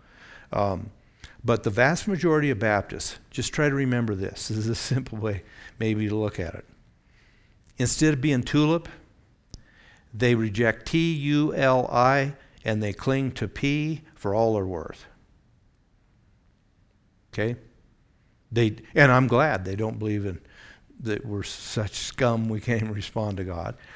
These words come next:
I'm glad they d-, for sure don't believe in limited atonement. Jesus only died for the elect.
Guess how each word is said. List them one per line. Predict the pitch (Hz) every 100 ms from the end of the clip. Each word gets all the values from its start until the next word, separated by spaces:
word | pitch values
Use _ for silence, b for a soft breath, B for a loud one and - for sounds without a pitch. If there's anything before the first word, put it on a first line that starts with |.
| B B
I'm | 107
glad | 104 117 135
they | 113
d-, | 104 - -
for | - - - - 107
sure | - 131 139
don't | 120 110 107
believe | 110 107 107
in | 107
limited | 120 117 107 101
atonement. | 92 95 131 135 98 104
Jesus | 98 113 98 110
only | 110 101
died | 104 107 104
for | 92
the | 87
elect. | 95 127 95 -